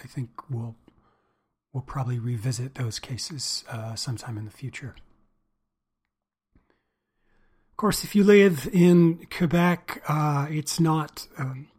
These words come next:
it's not news to talk about some events that happened in the past weeks regarding, uh, my friends, uh, Stéphane Luce. Uh,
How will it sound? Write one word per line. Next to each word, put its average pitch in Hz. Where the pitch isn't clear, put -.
it's -
not 175
news 135
to 127
talk -
about 135
some 143
events 139
that -
happened 135
in 120
the 123
past -
weeks 139
regarding, 151
uh, 123
my 135
friends, 127
uh, 123
Stéphane 135
Luce. 135
Uh, 123